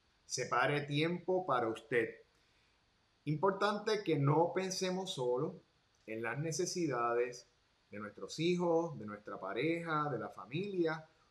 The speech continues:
porque usted también, mamá que me escucha, tiene que pensar en sus necesidades. Usted es una integrante importante de la familia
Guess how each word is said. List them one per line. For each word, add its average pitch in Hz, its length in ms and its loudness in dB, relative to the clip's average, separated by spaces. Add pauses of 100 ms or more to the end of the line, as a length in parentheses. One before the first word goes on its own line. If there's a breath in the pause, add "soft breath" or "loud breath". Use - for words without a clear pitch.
(140 soft breath)
porque 208 320 2
usted 180 640 2 (100)
también, 156 800 -2 (200)
mamá 98 300 -4
que 151 120 -2
me 214 80 -4
escucha, 208 480 -6 (340)
tiene 117 300 -2
que 139 100 -2
pensar 143 320 -6
en 143 80 -4
sus 127 160 -6
necesidades. 160 680 0 (840 soft breath)
Usted 123 520 -2
es 139 160 -2
una 147 140 -2
integrante 147 640 2
importante 131 800 -2
de 165 120 0
la 180 100 0
familia 151 520 -2